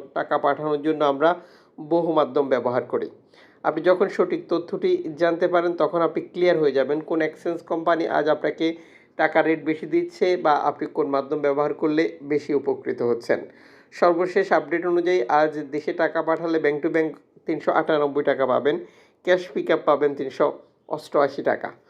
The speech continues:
ওয়েস্টার্ন ইউনিয়ন দেবে তিনশো একানব্বই টাকা, বিইসি এক্সচেঞ্জ দেবে তিনশো সাতানব্বই টাকা প্লাস, এআরই এক্সচেঞ্জ দেবে তিনশো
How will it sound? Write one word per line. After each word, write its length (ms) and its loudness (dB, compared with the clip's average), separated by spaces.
ওয়েস্টার্ন 540 2
ইউনিয়ন 320 2
দেবে 220 0
তিনশো 280 0
একানব্বই 520 0
টাকা, 180 2
বিইসি 520 -6
এক্সচেঞ্জ 300 -2
দেবে 200 -2
তিনশো 300 -4
সাতানব্বই 540 0
টাকা 200 2
প্লাস, 200 2
এআরই 340 2
এক্সচেঞ্জ 400 -4
দেবে 200 -2
তিনশো 180 -4